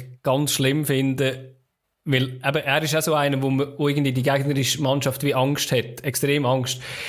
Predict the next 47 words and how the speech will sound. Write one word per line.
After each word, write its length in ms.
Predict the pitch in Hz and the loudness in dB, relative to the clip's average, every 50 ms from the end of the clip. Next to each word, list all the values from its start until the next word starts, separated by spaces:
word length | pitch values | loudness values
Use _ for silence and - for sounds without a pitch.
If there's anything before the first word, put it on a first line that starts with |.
| - - - | -12 -8 -4
Er 100 | 139 139 147 | -2 0 0
hat 160 | 147 - - | -2 -2 -2
aber, 340 | 151 131 139 147 143 - - - - - _ _ _ _ _ _ _ _ _ _ - | -2 0 0 -2 -4 -6 -12 -20 -20 -20 _ _ _ _ _ _ _ _ _ _ -16
äh, 140 | - - 175 | -10 -8 -6
nach, 800 | 165 156 147 139 143 151 170 165 - - - - 123 113 95 - - - _ _ - | -4 -2 -2 0 2 2 2 0 0 -2 -2 -2 -4 -4 -6 -8 -12 -16 _ _ -16
äh, 260 | - 143 147 151 165 | -12 -10 -8 -8 -4
sag 160 | 151 151 143 | -2 0 0
jetzt 160 | 139 135 - | 0 0 0
nach 200 | - 147 147 139 | 0 0 0 0
Manchester, 680 | 147 143 147 156 175 170 - 165 151 156 - - - 151 | 0 0 2 2 2 2 2 2 2 2 2 0 0 0
wo 120 | 139 147 | 0 2
er 120 | 147 143 143 | 2 0 0
gsi 320 | - - - 143 143 143 143 143 139 | 0 0 0 2 2 2 2 2 2
ist, 160 | 143 131 - | 2 0 0
und 160 | - 143 127 | 0 0 2
jetzt 180 | 139 143 131 - | 2 2 2 0
am 100 | 139 131 | 0 0
Schluss, 300 | 120 139 139 156 156 - | 0 0 0 2 2 0
jetzt 140 | 147 139 - | 0 0 0
hat 160 | 139 131 - | 0 0 0
er 60 | 131 | 0
wieder 120 | 127 123 131 | 0 2 0
ein 60 | 123 | 0
bisschen 340 | 135 131 127 123 123 120 156 | 2 2 2 2 2 0 0
aufgeholt, 720 | 156 - - - - 147 143 143 143 143 143 143 - - - - - - - - - - | -2 -4 -8 -6 0 0 2 2 2 0 -2 -6 -12 -18 -16 -16 -16 -14 -16 -16 -10 -4
ist 120 | - 123 | -2 0
ihm 120 | 143 160 | 2 2
seine 220 | 156 151 135 120 120 | 2 2 2 0 0
Quote 680 | - - - 147 156 180 175 175 - 147 131 131 - | -2 -2 0 0 0 0 0 -2 -2 -4 -4 -4 -4
eigentlich 260 | - 131 131 127 - - | -4 -4 -4 -4 -4 -2
gar 240 | 190 220 240 185 | 0 2 2 2
nicht 200 | 156 147 143 - | 2 0 -2 -2
gut 240 | - 170 190 220 214 | 0 0 0 0 0
gsi 160 | - - 202 | 0 0 0
bei 100 | 143 147 | 0 0
den 80 | 139 143 | 0 0
Freistößen. 640 | 131 156 156 156 165 156 - - 185 147 127 - | 0 0 0 0 0 0 0 0 0 0 0 0
Und 200 | 160 139 131 127 | -2 -2 -2 -2
ich 120 | 127 113 135 | -4 -4 0
weiss 240 | 135 139 165 160 170 | 0 0 2 2 0
noch, 100 | 160 147 | 0 0
wo 120 | 147 143 | 0 0
einst 400 | - - - 143 139 139 127 127 | -2 -2 0 0 0 0 0 -2
der 80 | 120 143 | 0 0
F 180 | 160 165 - | 0 0 2
C 160 | - - 175 | 0 0 0
Z 560 | 180 - 165 156 165 160 - - - - - | 0 0 2 2 0 -2 -6 -18 -18 -18 -18